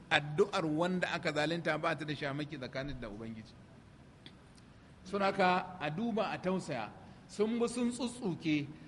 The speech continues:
sun maida, wato, akawun, an yi centralizing akawun, ya zama akawun ɗaya.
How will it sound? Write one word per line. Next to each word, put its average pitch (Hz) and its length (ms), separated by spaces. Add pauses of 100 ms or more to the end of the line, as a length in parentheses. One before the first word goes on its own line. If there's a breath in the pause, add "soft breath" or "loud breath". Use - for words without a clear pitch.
sun 226 360
maida, 233 540 (180)
wato, 175 320
akawun, 214 640
an 214 180
yi 233 60
centralizing 185 880
akawun, 180 520
ya 180 160
zama 196 200
akawun 175 520
ɗaya. 139 300